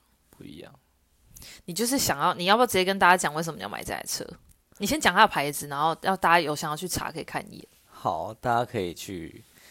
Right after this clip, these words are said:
Speaker 1: 上网看看，它叫 Van Moof，是荷兰的牌子。
Speaker 2: 怎么拼？
Speaker 1: V A N M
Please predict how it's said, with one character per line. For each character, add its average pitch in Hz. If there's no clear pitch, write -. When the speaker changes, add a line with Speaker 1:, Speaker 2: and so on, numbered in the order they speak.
Speaker 1:
上 113
网 78
看 82
看， 82
它 107
叫 107
Van 98
Moof， 90
是 98
荷 87
兰 90
的 87
牌 76
子。 -
Speaker 2:
怎 160
么 147
拼？ 139
Speaker 1:
V 123
A 98
N 95
M 90